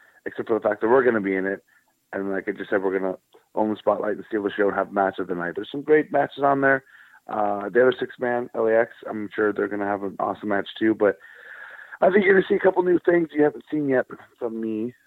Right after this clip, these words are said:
um, and maybe as well from, from the Lucha Brothers. But, uh, it's gonna be a hell of a ride, and I expect us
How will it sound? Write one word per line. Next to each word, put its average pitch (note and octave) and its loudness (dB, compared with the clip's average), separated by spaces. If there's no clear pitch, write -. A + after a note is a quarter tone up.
um, F#2+ -4
and G2+ -10
maybe G2+ -2
as F#2+ -6
well G2 4
from, F#2 -4
from F#2+ -2
the F2+ 0
Lucha F#2 0
Brothers. F#2 2
But, F2+ 0
uh, F#2 4
it's - -4
gonna A2 2
be G#2+ 4
a - 4
hell G#2+ 2
of G2+ 0
a G2+ 4
ride, G2+ 4
and G2+ -6
I F#2+ -4
expect - -4
us D3 4